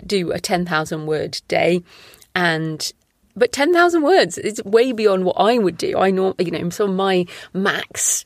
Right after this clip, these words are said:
output has only ever been between two thousand and five thousand in a day. Uh, so ten thousand is, is amazing, but four point five billion? <laughs> That's just crazy. So anyway,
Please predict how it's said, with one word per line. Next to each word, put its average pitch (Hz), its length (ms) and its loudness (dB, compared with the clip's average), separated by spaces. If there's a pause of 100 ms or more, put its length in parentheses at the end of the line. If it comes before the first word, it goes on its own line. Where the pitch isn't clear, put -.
output 190 560 0
has 175 140 -4
only 180 260 2
ever 190 220 2
been 170 280 0
between 165 420 -4
two 190 200 -4
thousand 160 440 0
and 151 140 -6
five 160 300 2
thousand - 600 -4
in 170 200 -6
a - 60 -6
day. - 340 -2 (380)
Uh, 165 280 0
so - 180 -2
ten 262 280 0
thousand 170 360 -4
is, 170 220 -10
is 170 120 -4
amazing, 165 460 0 (180)
but 247 120 2
four 320 240 2
point 330 300 -2
five 247 340 -2
billion? 240 440 2
<laughs> - 60 -6 (760)
That's - 240 -8
just - 240 -12
crazy. 330 480 -2 (480)
So - 220 2
anyway, 180 360 4